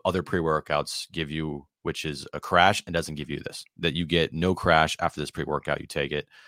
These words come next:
Um, so go there right now, W W W dot aura dot organic.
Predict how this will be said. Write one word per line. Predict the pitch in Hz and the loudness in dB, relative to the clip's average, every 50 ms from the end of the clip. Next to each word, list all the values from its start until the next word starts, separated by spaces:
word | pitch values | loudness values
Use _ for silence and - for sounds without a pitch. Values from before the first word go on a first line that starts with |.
| - _ _ _ - - | -20 _ _ _ -16 -12
Um, | 60 60 52 53 55 55 - | -10 -8 -8 -10 -10 -14 -14
so | - - 69 67 64 _ _ | -10 -10 -10 -10 -12 _ _
go | - 98 101 104 | 4 6 6 8
there | 101 98 | 8 8
right | 95 95 85 82 | 6 6 4 4
now, | 85 82 82 78 | 0 0 -2 0
W | 73 92 90 90 90 | 0 -2 0 0 0
W | 85 87 80 82 76 | 0 0 0 0 0
W | 82 78 76 78 | -2 -2 -2 -2
dot | 71 73 73 - | -2 -2 -2 -2
aura | - 80 80 78 76 | -2 -2 -2 -2 0
dot | 73 73 71 | -2 -2 -4
organic. | 67 69 71 80 82 78 78 78 - | -4 -6 -4 -4 -2 -2 -2 -4 -6